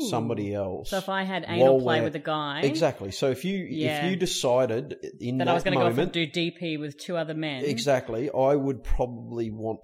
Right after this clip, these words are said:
Speaker 1: to, I, not probably, I would wanna know about that before the fact because I wanna ha-, I still want the ability,
Speaker 2: First right of
Speaker 1: as if I was
Speaker 2: refusal.
Speaker 1: in the room. If I'm in the room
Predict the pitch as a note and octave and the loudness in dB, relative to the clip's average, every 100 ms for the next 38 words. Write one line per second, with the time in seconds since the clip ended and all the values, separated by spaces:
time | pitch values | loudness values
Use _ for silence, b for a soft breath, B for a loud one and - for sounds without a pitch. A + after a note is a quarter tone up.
0 | - - F3+ C3+ C3+ A#2+ - A2+ G2 G2 | -12 -8 0 0 2 -2 -2 0 0 0
1 | A2+ B2 A#2 G#2 A2 G#2 G2+ G2+ G#2 G#2 | 0 2 2 0 -2 -4 -4 -2 -2 -4
2 | G#2 G#2 G#2+ A2 C3 A2+ G#2 - G#2+ - | -4 -6 -6 -6 -2 -2 -2 -4 -6 -6
3 | B B - - C3+ C3+ C#3+ D3+ C#3+ B2 | B B -4 0 2 6 6 6 2 2
4 | B2+ B2 B2+ C#3+ - E3+ F3 F3 F3+ E3+ | -2 -2 0 -2 0 0 2 -2 -2 -2
5 | C3 C#3 A#2+ G2 F3 - C#3 D#3+ E3+ E3+ | 2 2 2 0 -2 2 2 2 2 0
6 | D#3 D#3 D3 C#3 C#3 B2+ A2+ A#2+ G#2 G2+ | 2 4 2 2 0 0 2 2 2 0
7 | F3+ - b b b - - D#3 G3 F#3+ | -4 -8 b b b -10 -2 0 2 2
8 | D3 C3 A2 G#2+ D3 | 4 4 4 0 -4